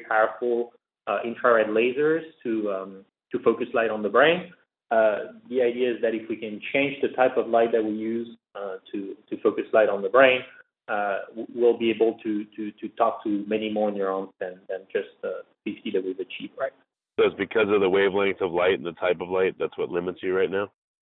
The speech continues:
Speaker 1: Yeah, so we use, uh, what is called a multiphoton process, in which, uh, you rely on a nonlinear response where, uh, you, sh-, you, you basically focus light onto your neuron, and, and, and the neuron is not naturally sensitive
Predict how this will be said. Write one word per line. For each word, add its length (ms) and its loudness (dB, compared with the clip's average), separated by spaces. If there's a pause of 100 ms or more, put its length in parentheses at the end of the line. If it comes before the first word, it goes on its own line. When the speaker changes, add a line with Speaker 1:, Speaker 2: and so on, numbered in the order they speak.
(140)
Speaker 1:
Yeah, 320 8 (120)
so 120 2
we 100 0
use, 340 -2
uh, 140 4
what 140 4
is 120 2
called 200 2
a 20 0
multiphoton 720 -2
process, 440 -2 (440)
in 160 -6
which, 160 -2 (300)
uh, 160 -8
you 200 -2
rely 360 4
on 100 -4
a 40 -4
nonlinear 640 -2
response 560 -6 (120)
where, 360 -2 (100)
uh, 300 -6
you, 100 -20
sh-, 460 -20
you, 180 -14
you 140 -12
basically 720 0 (260)
focus 240 6 (140)
light 160 4
onto 260 -2
your 180 -2
neuron, 540 -4
and, 220 -6
and, 280 -8
and 140 -4
the 60 2
neuron 320 6
is 120 0
not 220 2
naturally 560 2
sensitive 380 -8